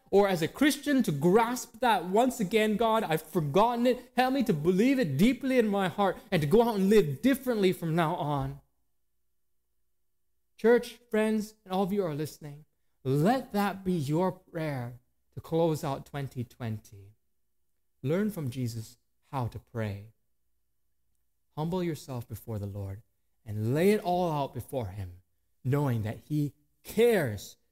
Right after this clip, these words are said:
deeply for you. Church, as we end today,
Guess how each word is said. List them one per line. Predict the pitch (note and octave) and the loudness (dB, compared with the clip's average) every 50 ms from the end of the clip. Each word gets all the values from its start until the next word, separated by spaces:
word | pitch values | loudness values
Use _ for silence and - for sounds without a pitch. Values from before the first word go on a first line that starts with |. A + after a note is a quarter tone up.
| _ _ _ - A#2+ | _ _ _ -4 -2
deeply | A#2 C#3+ G3 G#3 G3+ G3+ - C3 A2+ G2+ F2 E2 E2+ - _ _ _ _ _ _ _ _ | 4 6 6 6 4 2 -4 -6 -6 -6 -6 -8 -12 -18 _ _ _ _ _ _ _ _
for | _ - A2+ G2+ | _ -6 -4 -4
you. | G2 G2 G2 F#2+ F2+ F2 F#2 _ _ _ _ _ _ _ _ _ _ _ _ _ _ _ _ _ _ _ _ _ _ _ _ _ _ _ | -2 -4 -4 -6 -8 -10 -14 _ _ _ _ _ _ _ _ _ _ _ _ _ _ _ _ _ _ _ _ _ _ _ _ _ _ _
Church, | - F#3 F#3+ F#3 - | -2 0 0 0 0
as | C#3+ C#3+ C#3 C#3+ | -4 -6 -4 -2
we | C#3+ G3 G#3 G#3 - | -2 0 0 -2 -2
end | D3+ D3+ D#3+ D#3+ D3 | -2 -4 -4 -4 -6
today, | - C3 A#2+ B2 A#2+ A#2 A#2+ A#2+ A#2+ | -6 -6 -4 -2 -2 -2 -2 -4 -8